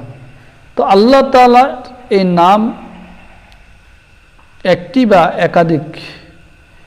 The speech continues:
একযোগে আমল করলে আরও ভালো ফল লাভ করা যায়। নিম্নে এই সমস্ত নাম, নামের ফজিলত সমূহ বর্ণনা করেছেন।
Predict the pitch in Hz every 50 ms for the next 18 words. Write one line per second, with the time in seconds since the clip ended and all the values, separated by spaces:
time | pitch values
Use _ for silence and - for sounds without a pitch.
0 | _ - - - - 175 170 165 160 151 143 160 160 151 160 165 151 147 151 170
1 | 202 226 220 - 214 208 208 220 233 233 226 - - - - - - - - -
2 | - - - - - - - - - - - - - - - - - - - -
3 | - - - - - - - 160 165 180 175 156 139 156 165 175 185 185 175 160
4 | - - - - - - - - - - 185 185 175 170 165 160 156 - - -
5 | 175 175 180 180 185 202 240 320 - - - - - - - - - - - -
6 | _ - - - _ - _ _ - - 175 180 185 185 185 185 190 202 202 220
7 | 262 240 - - - 196 196 190 180 - - - 185 175 165 156 165 - - -
8 | - - - - - - - - _ _ _ - - - 160 160 156 160 170 185
9 | 202 202 190 175 170 165 165 165 151 156 - 180 170 170 170 170 165 151 - -
10 | 165 156 156 156 156 151 139 147 - - - - - - - - - - - -
11 | - 165 151 165 156 160 160 156 139 - 151 143 131 110 - -